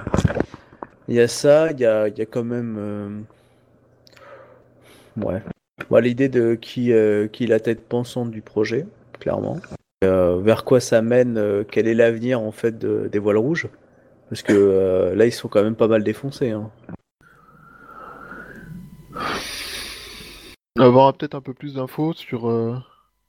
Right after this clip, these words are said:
Speaker 2: sur, euh, comment dire, l'organisation qui reste.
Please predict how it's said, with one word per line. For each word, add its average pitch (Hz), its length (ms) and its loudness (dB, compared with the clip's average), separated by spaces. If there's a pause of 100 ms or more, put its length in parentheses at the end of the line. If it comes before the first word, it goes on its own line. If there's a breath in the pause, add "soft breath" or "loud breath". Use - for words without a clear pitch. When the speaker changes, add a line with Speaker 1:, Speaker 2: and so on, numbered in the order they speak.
(440)
Speaker 2:
sur, 123 460 -6
euh, 113 600 -4
comment 117 200 -14
dire, 113 180 -14 (800)
l'organisation 127 600 -2
qui 131 120 -4
reste. - 320 -4